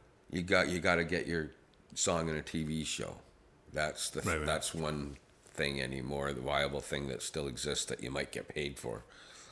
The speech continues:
Speaker 1: or in a movie, you know, kinda like that. Because C D sales, now C D sales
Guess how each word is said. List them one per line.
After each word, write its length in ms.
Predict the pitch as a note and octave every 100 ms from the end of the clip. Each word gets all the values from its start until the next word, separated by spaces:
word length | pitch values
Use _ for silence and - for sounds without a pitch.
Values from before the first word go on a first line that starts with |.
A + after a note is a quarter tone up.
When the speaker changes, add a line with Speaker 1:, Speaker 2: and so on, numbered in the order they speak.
| -
Speaker 1:
or 220 | C#2+ D2
in 80 | C#2+
a 60 |
movie, 420 | C#2+ D#2+ D#2+ A1+ - - -
you 120 | C#2+ C#2+
know, 220 | C2 C#2 - - -
kinda 160 | B1+
like 200 | C2 B1+
that. 240 | C#2+ B1+ - - -
Because 360 | E2 - D2+ -
C 180 | A2 G2+
D 160 | F2+
sales, 440 | D2+ D2 C2 E2+ A2+
now 300 | B2+ C3 - - - - - -
C 260 | - A3
D 160 | G3+ F#3
sales 840 | - D3+ D3 C3 A2 - - -